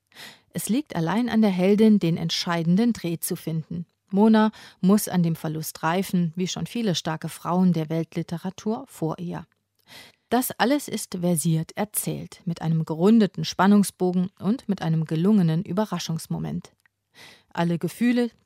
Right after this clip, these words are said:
die gezeigt und erzeugt werden, sind groß, deutlich und ungetrübt. Hin und wieder kippt diese Eindeutigkeit des Textes. Aus Gefühl wird Sentiment und der Kitsch wartet in den Kulissen.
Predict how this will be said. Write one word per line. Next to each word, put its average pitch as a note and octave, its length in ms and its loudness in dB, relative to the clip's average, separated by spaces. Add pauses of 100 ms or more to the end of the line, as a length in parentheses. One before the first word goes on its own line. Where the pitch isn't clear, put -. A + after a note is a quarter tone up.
die E3 140 -2
gezeigt F3 560 -4
und D#3 240 -6
erzeugt F#3 540 -2
werden, E3+ 440 0
sind G#3+ 260 0
groß, F3 500 0 (180)
deutlich D#3+ 580 -4 (100)
und A3+ 240 -4 (120)
ungetrübt. D#3 800 -2 (840)
Hin B3+ 220 2
und D4 120 -2
wieder B3 220 0
kippt - 600 -6
diese E3 400 -2
Eindeutigkeit D#3+ 800 -4
des E3 160 -10
Textes. - 560 -12 (300)
Aus E3 180 -6
Gefühl A3 400 0
wird E3+ 120 -2
Sentiment E3 580 0
und - 400 -4
der - 100 -12
Kitsch - 480 -6
wartet D#3+ 480 -4
in E3+ 100 -2
den F#3 180 0
Kulissen. F#3+ 540 -4